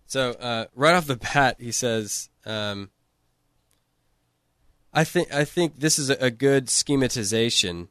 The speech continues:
deliberately oversimplified to be sure, um, of what science really does, but it provides no indication, not even the sketchiest, of how a statement of the form quality Q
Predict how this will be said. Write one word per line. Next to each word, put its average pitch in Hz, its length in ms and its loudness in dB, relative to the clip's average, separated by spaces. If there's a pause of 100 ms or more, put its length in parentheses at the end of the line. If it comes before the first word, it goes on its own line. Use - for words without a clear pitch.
(180)
deliberately 110 640 -2
oversimplified 107 1000 -2
to 101 60 -14
be 98 120 -8
sure, 92 420 -4 (360)
um, 101 300 -4
of 117 120 -6
what 120 180 0
science 123 400 4
really 110 300 0
does, 104 320 0
but 127 180 0
it 117 80 -6
provides 127 680 0
no 143 340 4
indication, 120 720 -2
not 135 240 4
even 135 300 0
the 107 80 0
sketchiest, - 1120 0
of 113 120 -12
how 120 200 0
a 107 60 -4
statement 127 640 0
of 104 200 -6
the 101 120 -6
form 107 520 -2
quality 135 720 0
Q 95 580 -4